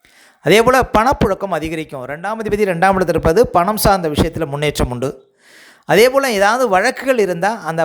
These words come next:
வழக்குகள் சாதகமாக முடியும், வழக்குல வெற்றி கிடைக்கும்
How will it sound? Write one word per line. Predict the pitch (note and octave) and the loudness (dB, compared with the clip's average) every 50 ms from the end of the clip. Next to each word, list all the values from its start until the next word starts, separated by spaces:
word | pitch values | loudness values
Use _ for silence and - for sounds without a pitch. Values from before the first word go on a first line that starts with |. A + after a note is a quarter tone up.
| D#3 | 0
வழக்குகள் | D#3 F3 G3+ A#3 - - B3 A#3+ B3 B3+ - - | 0 0 0 -2 -2 -2 0 2 2 2 0 0
சாதகமாக | G3+ F3+ G3 A#3 B3+ A3+ B3+ B3 A3+ G3+ G#3 G3+ | 0 2 2 2 2 2 4 4 2 2 2 0
முடியும், | D#3 C#3 D3+ D3 C#3 C3+ C3 _ _ _ _ _ _ _ _ _ _ _ D3 | 0 0 0 0 -2 -6 -10 _ _ _ _ _ _ _ _ _ _ _ -2
வழக்குல | E3 G3 A#3 C4+ C4+ - B3+ C4 C4 G3 | 0 0 0 0 -2 -2 -2 0 0 0
வெற்றி | F#3+ F#3+ - - | 0 0 0 -2
கிடைக்கும் | - - E3+ E3 D#3+ - D3 A#2 | -2 -4 -8 -10 -10 -12 -18 -20